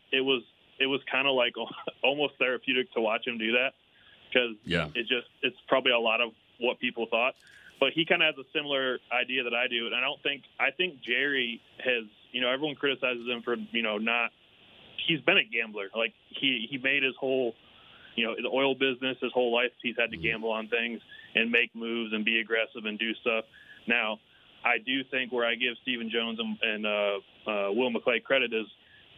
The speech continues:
Speaker 1: sometimes he's too aggressive, right, with the whole, "Let's take Johnny Manziel," and
Speaker 2: Right.
Speaker 1: they kinda talked him off the ledge and said, "Let's take Zach Martin instead. This is a better option." They get credit for that.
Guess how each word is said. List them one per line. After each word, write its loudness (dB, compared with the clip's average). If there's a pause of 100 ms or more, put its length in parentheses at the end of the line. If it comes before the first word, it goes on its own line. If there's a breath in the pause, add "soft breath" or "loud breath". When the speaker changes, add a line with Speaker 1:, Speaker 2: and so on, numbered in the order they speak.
(160)
Speaker 1:
sometimes 0
he's 0 (640)
too 6
aggressive, -2
right, 2
with -2
the 0
whole, 2
"Let's 0
take 0
Johnny 0
Manziel," 0
and 0
Speaker 2:
Right. 4
Speaker 1:
they 0
kinda -4
talked -6
him -6
off 2
the -4
ledge 2
and -12
said, -4
"Let's 0
take 0
Zach 0
Martin -2
instead. 0
This -4
is -2
a -2
better 2
option." -2 (340 loud breath)
They 6
get 2
credit -6
for -6
that. -6